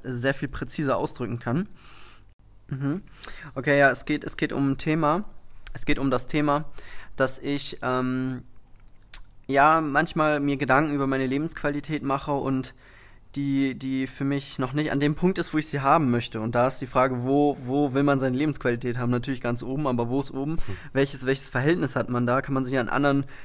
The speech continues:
Speaker 1: Menschen irgendwie, man kann ja Glück nicht messen, so wie man sich eben subjektiv fühlt. Und da habe ich eben für mich bemerkt, dass,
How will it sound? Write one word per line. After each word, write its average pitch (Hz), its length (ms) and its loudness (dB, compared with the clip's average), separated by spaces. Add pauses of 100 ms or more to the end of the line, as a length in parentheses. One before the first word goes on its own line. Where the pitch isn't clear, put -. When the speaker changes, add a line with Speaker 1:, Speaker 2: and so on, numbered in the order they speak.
(140)
Speaker 1:
Menschen 139 520 0
irgendwie, 135 360 0
man 131 120 2
kann 147 140 2
ja 139 80 6
Glück 139 240 2
nicht 139 180 0
messen, 131 300 2
so 110 220 -4
wie 117 60 0
man 123 160 2
sich 120 160 -6
eben 123 160 0
subjektiv 123 460 -2
fühlt. 156 360 0 (480)
Und 135 420 2
da 131 160 4
habe 151 140 -2
ich - 180 -10
eben 135 160 -2
für 151 160 -4
mich 160 220 0
bemerkt, 139 520 0
dass, - 360 -4